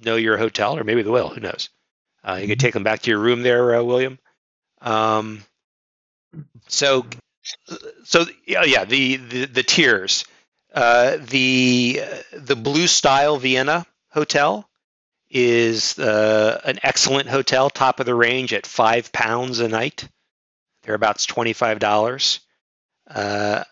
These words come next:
Speaker 1: the Hotel Sacher is about two pounds a night, or what did I say, ten dollars.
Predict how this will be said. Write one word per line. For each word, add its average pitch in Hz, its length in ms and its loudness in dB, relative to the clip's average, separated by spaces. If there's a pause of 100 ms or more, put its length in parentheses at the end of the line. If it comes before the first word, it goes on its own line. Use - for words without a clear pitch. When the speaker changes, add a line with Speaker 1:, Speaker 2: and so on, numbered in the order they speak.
(100)
Speaker 1:
the 120 140 2
Hotel 139 460 2
Sacher 175 560 0 (1120)
is 117 200 0
about 110 340 0
two 165 200 -2
pounds 139 380 2
a 139 60 0
night, 139 260 -2 (1040)
or 110 420 2
what 104 100 -2
did 95 100 -2
I 92 40 -4
say, 117 160 -6
ten 135 240 -4
dollars. 131 520 -2